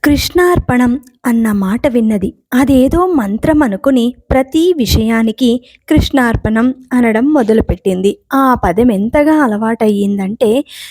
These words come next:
లేవగానే కృష్ణార్పణం, పడుకునే ముందు కృష్ణార్పణం, భుజించే ముందు, భోజనం తర్వాత, బయటకెళ్లే ముందు, ఇంటికొచ్చిన తర్వాత కృష్ణార్పణమే.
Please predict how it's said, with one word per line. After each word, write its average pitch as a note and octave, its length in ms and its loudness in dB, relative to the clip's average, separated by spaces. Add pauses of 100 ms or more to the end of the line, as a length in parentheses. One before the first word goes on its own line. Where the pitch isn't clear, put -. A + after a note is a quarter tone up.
(140)
లేవగానే B3+ 960 0 (100)
కృష్ణార్పణం, G3 680 -4 (220)
పడుకునే G3 440 0
ముందు A3+ 420 4
కృష్ణార్పణం, G#3+ 760 -2 (380)
భుజించే C4 600 0
ముందు, G3+ 480 -4 (160)
భోజనం A3 520 0
తర్వాత, G3+ 680 -4 (160)
బయటకెళ్లే A3+ 760 0
ముందు, G#3 380 0 (140)
ఇంటికొచ్చిన C#4+ 720 0
తర్వాత G#3 640 -2 (320)
కృష్ణార్పణమే. G3 840 -2